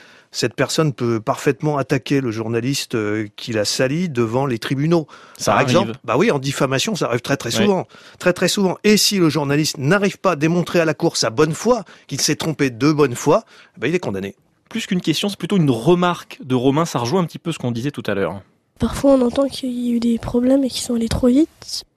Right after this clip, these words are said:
Speaker 2: Voilà.
Speaker 1: Ah, bah
Speaker 2: les
Speaker 1: oui.
Speaker 2: journalistes qui vont trop vite, ça revient aussi, euh, régulièrement. Et ça,
Speaker 1: Bah,
Speaker 2: ça
Speaker 1: c'est tout
Speaker 2: frappe les
Speaker 1: le
Speaker 2: enfants.
Speaker 1: match, euh, au quotidien, hein. C'est dans une chaîne d'infos continue comme France Info, c'est, euh, notre quotidien de ne pas aller trop vite. Euh, il faut prendre le temps de vérifier.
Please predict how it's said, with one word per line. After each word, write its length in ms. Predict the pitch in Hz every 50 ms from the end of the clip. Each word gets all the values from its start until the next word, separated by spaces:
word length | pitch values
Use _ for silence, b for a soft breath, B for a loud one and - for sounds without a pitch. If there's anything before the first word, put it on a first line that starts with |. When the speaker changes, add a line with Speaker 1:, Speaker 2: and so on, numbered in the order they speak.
| _ _ _
Speaker 2:
Voilà. 220 | 117 104 98 85
Speaker 1:
Ah, 40 | - _ -
bah 180 | 123 110 101 117
Speaker 2:
les 60 | 127
Speaker 1:
oui. 40 | 127
Speaker 2:
journalistes 280 | 143 151 165 185 180
qui 100 | - -
vont 120 | 135 180 175
trop 320 | - - - - - 160
vite, 220 | 147 143 139 127 -
ça 120 | - 143
revient 180 | 107 113 123 143
aussi, 320 | 139 127 - - 147 147
euh, 120 | 135 117 110
régulièrement. 520 | 104 117 110 117 117 113 107 107 98 92 107 - 127
Et 40 | 110
ça, 200 | 104 - 107 101
Speaker 1:
Bah, 80 | 104 104
Speaker 2:
ça 40 | 107
Speaker 1:
c'est 140 | 104 110
tout 60 | 101 -
Speaker 2:
frappe 140 | - 143
les 80 | 139 139
Speaker 1:
le 80 | 127 117
Speaker 2:
enfants. 60 | 123
Speaker 1:
match, 360 | 123 131 143 143 - - - -
euh, 300 | 117 113 110 110 110 107
au 140 | 107 110 107
quotidien, 440 | - 131 - - 123 135 165 180
hein. 140 | 165 160 147
C'est 320 | 127 - 131 120 110 110 110
dans 180 | 110 131 131 123
une 180 | 117 131 143
chaîne 260 | 131 - - 156 147
d'infos 240 | 135 131 120 - 131
continue 460 | 120 - 135 123 117 - - 127 120
comme 260 | - - 110 117 123 110
France 280 | - - 120 107 -
Info, 360 | 120 113 - - 156 185 202
c'est, 360 | 165 - - - 135 143 156 143
euh, 440 | 120 107 110 107 104 101 107 107 101
notre 280 | 113 135 147 - 143
quotidien 480 | 127 - 135 120 - 131 120 131 143 147
de 100 | 127 117
ne 80 | 113 117
pas 220 | 107 - 131 147
aller 200 | 143 127 127 143
trop 200 | - - - 127
vite. 320 | 117 107 110 135 - -
Euh, 200 | 98 98 98 98
il 120 | 98 104 107
faut 240 | - - 120 104 - B B B B B B B
prendre 440 | - - 165 196 214 202 151 143 156
le 120 | 143 139 -
temps 320 | - - 139 156 185 180 _ b b b b b b
de 140 | 131 113 123
vérifier. 640 | 123 127 139 131 127 131 - - - 127 147 180